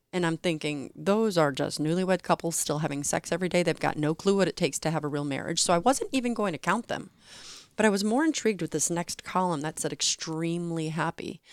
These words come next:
And for the sake of time, I'm not gonna make you guess. Thirty-five percent of these people who took the survey said extremely happy,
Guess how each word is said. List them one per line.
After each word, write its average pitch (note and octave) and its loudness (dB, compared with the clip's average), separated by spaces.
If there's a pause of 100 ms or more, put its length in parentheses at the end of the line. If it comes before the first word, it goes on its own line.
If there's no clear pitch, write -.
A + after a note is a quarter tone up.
(200)
And F#3+ -4
for F#3+ 0
the F3+ 0
sake G#3 2
of G3 -2
time, F3 2
I'm E3 2
not E3+ 2
gonna E3 -2
make D#3 -2
you E3 -4
guess. - -2 (500)
Thirty-five G#3 2
percent F3 -2
of E3 -2
these F#3+ -2 (260)
people E3+ -4
who F3+ -2
took - -8
the D#3+ -6
survey D#3+ 0
said - 0 (100)
extremely G#3 0
happy, D#3+ -4